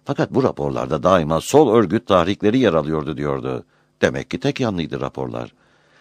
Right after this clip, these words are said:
Özellikle Güneydoğu'da hayli güçlü örgüt olduğu bilinen mitten,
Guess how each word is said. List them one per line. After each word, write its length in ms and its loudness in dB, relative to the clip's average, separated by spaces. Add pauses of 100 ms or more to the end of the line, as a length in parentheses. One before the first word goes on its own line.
(300)
Özellikle 460 4
Güneydoğu'da 640 -2
hayli 280 2
güçlü 300 -2
örgüt 340 0
olduğu 400 0
bilinen 340 -2
mitten, 480 -2